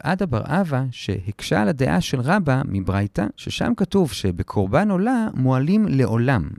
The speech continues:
ומשמע בין לפני הזריקה ובין אחרי. עכשיו, כאמור, זו רק קושייה על רבא, אבל לכאורה זו קושייה גם על רבי אלעזר. כי שוב, הברייתא אומרת שמועלים בהם בין לפני ובין אחרי, והרי גם רבא וגם רבי אלעזר, שני מודים שבאחד מהם לא מועלים.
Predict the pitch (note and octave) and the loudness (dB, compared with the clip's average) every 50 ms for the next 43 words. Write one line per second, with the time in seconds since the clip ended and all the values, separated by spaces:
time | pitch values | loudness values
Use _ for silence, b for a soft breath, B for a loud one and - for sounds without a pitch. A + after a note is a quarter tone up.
0 | - - G2+ G#2+ D3 F#3 F#3 - - G3 F#3+ F#3+ F#3+ - - - A2 C#3 F3 G3+ | -6 -4 -2 0 2 0 0 0 0 0 0 2 0 -2 -4 -4 0 0 2 2
1 | F#3+ D3 - - D#3 D#3+ F3+ E3+ F3 F3+ F#3+ - - A#3 B3 B3 A3 D#3+ C3 C#3 | 0 -2 -4 -6 -4 -2 -2 -2 -2 -4 -4 -4 -2 -2 -2 -2 -4 -2 -2 0
2 | C3+ D3 C#3 C3+ A#2+ - - C3 A2+ D2 - F#2 - - - G#2 - - - C#3 | 2 2 2 2 0 0 -2 -2 -2 -2 -4 -8 -14 -10 -10 -10 -8 -4 -2 0
3 | E3 F#3+ F#3+ D#3+ C3 A#2+ B2+ D#3 E3 - - - C#3 B2+ - - B2 A#2 A2 G#2 | 0 0 0 0 -2 -2 -2 -4 -4 -4 -8 -8 -8 -6 -4 -2 -2 0 0 -2
4 | G#2 A2+ C3+ E3 F3+ A3 C4+ C#4 B3+ F#3+ E3 F3 F#3 - - - - E3+ - - | -2 -2 -4 -4 -4 -4 -6 -6 -6 -8 -6 -4 -2 -2 -2 -4 -4 -6 -4 -2
5 | F#3 F#3 F3+ F3+ - - B2 - - C3+ C3 A#2+ C3 B2+ C3 C3 B2 B2+ C3 C#3 | -2 0 0 -2 -4 -6 -6 -2 0 0 0 0 0 0 0 0 -2 -2 -2 -2
6 | D3 E3+ G3 G#3 D3 E2+ D2+ F2+ G2 - - E3+ B2 G#2 F2+ G#2 C3 D3+ D#3 - | 0 0 0 0 0 0 -2 -4 -4 -2 -2 0 0 -2 -2 -2 -2 -2 -2 -2
7 | D#3 D#3 D#3 D3+ C#3+ - C#3 C#3 C3+ C#3 D3 D3+ D3 C#3+ D3 C#3+ C#3+ - - - | -2 0 0 -2 -2 -2 -2 -2 0 0 0 0 0 2 0 0 0 -2 -4 -6
8 | G2 G#2+ D3 E3 F3 E3 - - F3 E3+ E3 D#3+ F3 F#3 A#3 B3 G3 A#2 - - | -2 0 0 0 0 -2 -2 -2 -2 -2 0 -2 0 0 2 2 2 0 -2 -2
9 | E2+ D#2+ D#2+ F2+ F2+ F#2 A2+ A#2+ A2+ A2+ C3 D3+ E3 D#3 C#3+ D3 D3 D3 C#3 C3 | -4 -6 -4 -2 -2 0 0 -2 0 0 0 0 0 0 0 0 0 0 0 -2
10 | B2 C3+ C#3+ D3+ C#3+ C#3 C#3 C#3+ C#3+ C#3+ E3+ B3 B3+ F#3+ F3 E3+ D#3+ - - E3 | 0 0 0 -2 -2 -2 0 0 0 0 0 0 0 0 0 -2 -4 -4 -2 0
11 | F3 F3 E3+ E3+ F#3+ G3+ G#3 - - - A#2 G#2 G2+ F#2+ - - G3+ B3+ B3+ G3 | 0 0 0 0 2 2 2 2 0 0 0 0 0 -2 -2 -2 -2 0 0 0
12 | D#3 C#3+ D3 D3+ D3+ - _ - G3 B3 A3 B2 E2+ - - - | 0 0 0 0 -2 -6 _ 0 2 2 2 2 0 -2 -4 -8